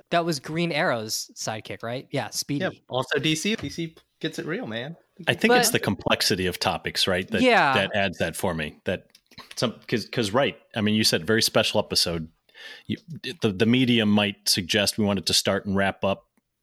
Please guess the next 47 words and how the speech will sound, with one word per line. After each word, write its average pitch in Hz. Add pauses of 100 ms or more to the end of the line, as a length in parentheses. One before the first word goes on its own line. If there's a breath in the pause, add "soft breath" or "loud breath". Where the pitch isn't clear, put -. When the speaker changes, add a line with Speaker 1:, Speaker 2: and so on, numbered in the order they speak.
(100)
Speaker 3:
neat 110
and 95
tidy. 82 (1080)
Uh, 87
that's 87
not 92
always, 87 (300)
yeah. 87 (140)
Speaker 1:
That's 175
not 170
always 151
possible. 143 (280 soft breath)
Yeah, 269
no, 247
I 226
was 269
thinking 196
about 147
that 127
too. 139
That 151
was, 180
there 165
was 175
an 151
element 143
of 120
skepticism 120
there 107
because 113
it's 110
sort 123
of 120
like, 110
"Really, 175
Superman's 147
gonna 135
take 139
on, 131
this 143
is 139
like 120
wish 160
fulfillment." 117
But, 143
you 165
know, 147